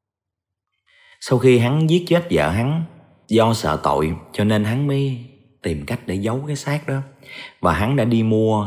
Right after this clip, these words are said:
hai chục ký xi măng, mỗi lần mười ký, để đi cái cửa sau của khách sạn, cái chỗ lối thang thoát hiểm á, đi lên tới thần thượng của hắn luôn. Rồi bắt đầu hắn mới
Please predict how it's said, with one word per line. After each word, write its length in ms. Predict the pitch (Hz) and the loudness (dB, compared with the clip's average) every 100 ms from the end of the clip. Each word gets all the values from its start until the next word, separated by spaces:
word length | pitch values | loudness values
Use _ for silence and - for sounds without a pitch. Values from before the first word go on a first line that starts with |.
| 98 | -4
hai 200 | - 131 | -2 -2
chục 260 | - 85 - | -2 -6 0
ký 140 | 143 | 0
xi 220 | 165 139 | 0 -2
măng, 220 | 110 117 110 - - _ _ _ _ - | 0 -2 -6 -14 -20 _ _ _ _ 0
mỗi 200 | 85 139 | 4 6
lần 280 | 135 87 85 | 6 4 0
mười 160 | 82 | -2
ký, 360 | 73 113 147 190 - - - | 0 2 2 -2 -8 -20 -8
để 120 | - 107 | -2 2
đi 320 | 120 113 107 | 4 2 2
cái 120 | - - | 0 2
cửa 180 | 80 | 0
sau 340 | - - 120 113 | 0 0 0 2
của 100 | 104 | 2
khách 140 | 151 | 0
sạn, 380 | - 78 80 85 | -2 -4 -4 -4
cái 100 | 123 | -4
chỗ 180 | - 76 | -2 0
lối 220 | 113 127 | 2 2
thang 240 | 156 117 107 | 0 -2 -2
thoát 200 | 135 - | -4 -2
hiểm 240 | 78 78 | -4 -2
á, 120 | 135 143 | -2 -2
đi 120 | 90 | 0
lên 280 | 107 101 98 | 0 0 -2
tới 180 | 147 208 | -2 -2
thần 200 | 95 78 | -4 -6
thượng 300 | 73 71 82 | -4 -4 -4
của 180 | 78 90 | -4 -2
hắn 260 | 113 127 | -2 -2
luôn. 260 | 151 104 95 - - - - - - - - _ _ - | 0 0 -2 -16 -20 -20 -20 -18 -20 -20 -20 _ _ -2
Rồi 100 | 98 | 2
bắt 140 | 107 131 | 2 2
đầu 160 | 85 | 2
hắn 220 | 87 127 | 0 0
mới 200 | 147 139 | 0 -2